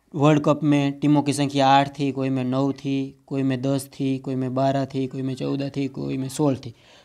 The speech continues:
तो किसमें, कौन से, कौन से वर्ल्ड कप में कितनी, कितनी टीम थी, उसका पूरा अब हम, मैं आपको माहिती प्रदान करता हूँ। तो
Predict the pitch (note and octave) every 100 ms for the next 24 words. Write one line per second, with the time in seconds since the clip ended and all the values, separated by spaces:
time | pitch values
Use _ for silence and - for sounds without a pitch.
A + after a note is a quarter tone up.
0 | - C#3 D#3 D3 E3+ D#3+ E3 - _ _
1 | _ _ _ _ _ _ - F3+ G3+ F#3+
2 | F#3+ F3 E3+ E3+ E3 D#3+ - _ _ -
3 | D#3 D#3 D#3 D#3 D#3 D3 D#3+ D#3 F3 E3+
4 | D3 D#3+ D3 D#3+ D#3 D#3+ D3 C#3 - D3
5 | C#3+ D3 D3 C3+ C3+ - C#3+ C3+ C3+ C#3
6 | C3 - _ - - B2+ C3+ C3 C3 C3+
7 | C#3+ C3 - _ _ _ _ _ _ _
8 | _ _ _ - - - _ _ C3 B2+
9 | C3+ C3+ C#3 C#3+ - B2+ C3 B2+ B2+ A#2+
10 | C3+ E3 _ _ _ _ _ _ _ _
11 | _ _ _ _ - D3+ D3